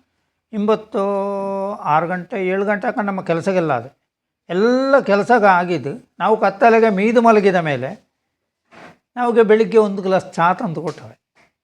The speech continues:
ಅಲ್ಲಿಗೆ. ಆ ಚಹಾ ಕುಡಿದ ಮೇಲೆ ಮಧ್ಯಾಹ್ನ ನಮಗೆ ಫಲಾರ. ಫಲಾರ ಅಂದರೆ ನೀ-, ನೀರು ದೋಸೆ ಮತ್ತು ಕಾಯಿ ಹಾಲು ತಗೊಂಡೋಗಿದ್ದೀವಿ. ಆಮೇಲೆ ಮಡಿವಾಳ ಬಂದು ಅಲ್ಲಿ ಮಾಡಿ ಶುದ್ಧ ಎಲ್ಲ ಮಾಡಿದ್ದು,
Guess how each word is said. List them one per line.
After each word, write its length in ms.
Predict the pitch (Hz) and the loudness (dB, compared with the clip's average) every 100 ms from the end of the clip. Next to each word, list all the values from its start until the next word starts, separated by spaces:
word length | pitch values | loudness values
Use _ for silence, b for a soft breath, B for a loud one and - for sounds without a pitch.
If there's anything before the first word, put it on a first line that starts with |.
| _ _ _ _ _ _ 180 | _ _ _ _ _ _ -6
ಅಲ್ಲಿಗೆ. 320 | 175 127 123 _ _ _ _ _ _ _ _ _ _ _ _ _ | -4 -4 -8 _ _ _ _ _ _ _ _ _ _ _ _ _
ಆ 120 | 185 220 262 | 2 4 4
ಚಹಾ 300 | 262 226 233 | 2 2 2
ಕುಡಿದ 240 | 240 214 | 0 0
ಮೇಲೆ 260 | 214 196 214 | 0 0 -2
ಮಧ್ಯಾಹ್ನ 520 | 196 165 214 208 208 | -4 0 0 0 -2
ನಮಗೆ 280 | 185 185 190 | -4 -4 -4
ಫಲಾರ. 340 | 190 151 120 127 _ _ _ _ _ _ _ _ _ _ _ _ 185 | -4 -4 -4 -10 _ _ _ _ _ _ _ _ _ _ _ _ -4
ಫಲಾರ 300 | 208 233 220 | 4 4 4
ಅಂದರೆ 360 | 214 202 214 247 262 - 330 311 | 0 0 0 0 -2 -14 -12 -4
ನೀ-, 460 | 196 214 208 190 180 | 0 2 0 -2 0
ನೀರು 200 | 214 247 | 2 4
ದೋಸೆ 260 | 220 202 202 | 4 4 2
ಮತ್ತು 320 | 190 190 294 294 | -2 -4 -8 -10
ಕಾಯಿ 300 | - 196 170 | -2 2 2
ಹಾಲು 180 | 127 120 _ _ _ _ | 0 -8 _ _ _ _
ತಗೊಂಡೋಗಿದ್ದೀವಿ. 640 | 220 240 233 226 226 226 226 220 | -6 0 0 2 2 2 0 0
ಆಮೇಲೆ 400 | 185 214 202 214 214 240 | 2 4 4 6 4 2
ಮಡಿವಾಳ 340 | 190 196 214 208 | 0 4 6 4
ಬಂದು 260 | 196 190 | 0 2
ಅಲ್ಲಿ 180 | 208 185 | 2 2
ಮಾಡಿ 260 | 180 175 190 156 | 0 0 0 0
ಶುದ್ಧ 280 | 185 160 | -2 2
ಎಲ್ಲ 180 | 202 175 | 4 4
ಮಾಡಿದ್ದು, 440 | 165 165 160 160 | 2 0 -2 -4